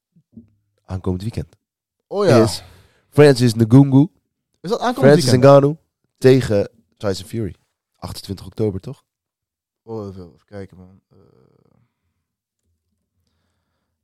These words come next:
Speaker 2: als dat dit weekend is, bro, hebben we ook weer een leuk gevecht om naar uit te kijken. Even kijken. Eh,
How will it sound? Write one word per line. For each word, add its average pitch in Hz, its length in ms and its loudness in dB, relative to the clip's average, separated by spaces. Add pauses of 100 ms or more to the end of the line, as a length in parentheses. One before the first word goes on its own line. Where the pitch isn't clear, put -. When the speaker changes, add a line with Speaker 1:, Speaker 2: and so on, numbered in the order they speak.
(160)
Speaker 2:
als - 80 -20
dat 95 140 -20
dit 117 140 -18
weekend 120 280 -14
is, 120 140 -12
bro, 113 360 -12 (800)
hebben - 160 -20
we 120 60 -18
ook 135 60 -18
weer 123 100 -12
een 107 60 -10
leuk 101 140 -14
gevecht - 220 -20
om 104 60 -16
naar 98 100 -12
uit 98 100 -14
te - 60 -20
kijken. 92 280 -16
Even - 100 -20
kijken. - 400 -20
Eh, 135 600 -10